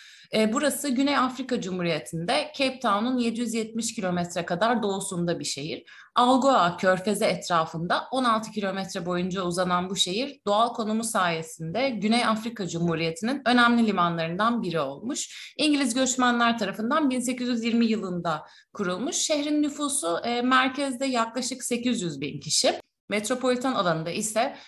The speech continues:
bir milyondan fazla, e, nüfusa sahip bir yer. Güvenli bir yer mi? Bunu bir araştırdık aslında. Google'a göre zaten bunu araştıran çok kişi var.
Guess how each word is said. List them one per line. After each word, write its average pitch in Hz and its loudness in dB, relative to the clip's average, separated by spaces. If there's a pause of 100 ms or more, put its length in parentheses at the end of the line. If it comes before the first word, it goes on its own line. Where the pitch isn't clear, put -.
(120)
bir 254 2
milyondan 214 2
fazla, 208 0
e, 180 -4
nüfusa 180 -4
sahip 220 0
bir 220 2
yer. 196 2 (400)
Güvenli 320 0
bir 339 0
yer 254 4
mi? 247 -2
Bunu 269 0
bir 269 2
araştırdık 240 -2
aslında. 190 -2
Google'a 247 2
göre 226 0
zaten 220 2
bunu 214 0
araştıran 214 -2
çok 233 -6
kişi - -2
var. 392 4